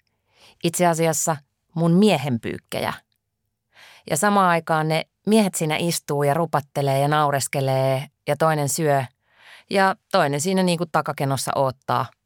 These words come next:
että ruoka sulaa. Ja sanoinko mä just, että miehet, tai siis lapsi ja mies?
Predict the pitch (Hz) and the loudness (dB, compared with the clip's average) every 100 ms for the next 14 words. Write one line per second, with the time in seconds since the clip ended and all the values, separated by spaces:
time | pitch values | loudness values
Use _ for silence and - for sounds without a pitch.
0 | - 127 147 143 131 127 - 110 123 110 | -10 -4 0 2 2 0 -6 -4 -2 -4
1 | - - _ _ _ _ _ _ _ _ | -6 -14 _ _ _ _ _ _ _ _
2 | _ _ _ _ _ _ _ _ _ _ | _ _ _ _ _ _ _ _ _ _
3 | _ _ _ _ _ _ _ - 139 160 | _ _ _ _ _ _ _ -8 -4 0
4 | 151 151 165 156 160 147 - 151 139 127 | 2 0 0 0 0 -4 -2 0 0 -2
5 | - - - _ 151 135 147 135 - - | -4 -12 -20 _ -4 -2 -2 -4 -6 -12
6 | _ _ _ _ _ _ _ 135 120 - | _ _ _ _ _ _ _ -2 -2 -2
7 | - - _ _ 143 131 135 139 - | -8 -8 _ _ -2 0 -2 -4 -8